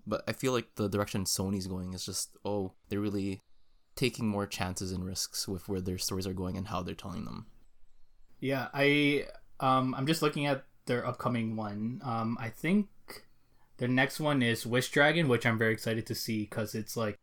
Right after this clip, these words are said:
Speaker 2: American-Chinese, uh, partnership that they're doing. It's gonna come out on Netflix in June eleventh,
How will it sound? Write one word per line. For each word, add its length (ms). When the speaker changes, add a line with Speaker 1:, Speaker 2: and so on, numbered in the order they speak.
Speaker 2:
American-Chinese, 1000
uh, 160
partnership 520
that 120
they're 100
doing. 260
It's 140
gonna 180
come 180
out 100
on 120
Netflix 800
in 160
June 360
eleventh, 440